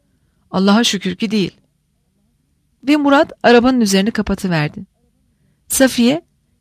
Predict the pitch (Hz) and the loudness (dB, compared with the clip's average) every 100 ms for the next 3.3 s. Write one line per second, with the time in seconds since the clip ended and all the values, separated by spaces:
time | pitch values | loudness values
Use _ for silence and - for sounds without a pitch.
0 | - 262 294 349 - 294 - 269 254 262 | -2 0 2 -2 -2 -4 0 2 2 2
1 | 254 214 208 - 202 202 202 240 262 233 | 0 2 0 0 0 0 -2 -2 -2 -2
2 | 233 - 262 240 220 202 196 190 190 170 | -2 -4 -4 0 0 2 0 0 -2 -2
3 | 160 - | -6 -6